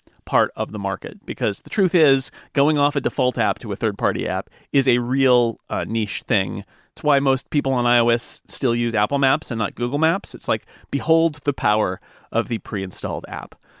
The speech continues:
that's called Maps. It's, it's just, it's a thing. So, um, you, you can find your place for the people who desire more. 'Cause quite honestly, those are the people searching in the App Store for an app to replace the default app, 'cause the default app hasn't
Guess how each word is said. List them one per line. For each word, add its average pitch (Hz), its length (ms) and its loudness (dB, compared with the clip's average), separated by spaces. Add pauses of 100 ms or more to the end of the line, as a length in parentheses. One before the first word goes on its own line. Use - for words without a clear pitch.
that's - 160 -8
called 98 380 -4
Maps. 78 520 -10 (160)
It's, - 260 -10
it's 120 220 -4
just, 117 320 -2
it's 131 160 -2
a 110 80 -4
thing. - 360 -10
So, 123 420 2 (420)
um, 101 460 0 (260)
you, 139 220 -2
you 139 120 0
can 139 140 0
find 151 440 2
your 135 140 4
place 110 420 0
for - 100 -10
the 107 80 -4
people 104 320 -2
who 95 320 -4 (180)
desire 110 400 2
more. 131 240 2
'Cause - 160 -8
quite 151 180 2
honestly, 143 320 2
those 139 260 6
are 160 40 2
the 151 60 0
people 165 260 2
searching 160 300 0
in 160 80 2
the 160 100 4
App 170 160 2
Store 160 280 4
for 160 200 0
an 165 80 2
app 208 260 0
to 151 140 0
replace 165 320 2
the 175 100 -4
default 220 320 0
app, - 300 -4
'cause 151 260 -2 (220)
the - 80 -12
default 180 300 0
app 175 180 2
hasn't 165 420 0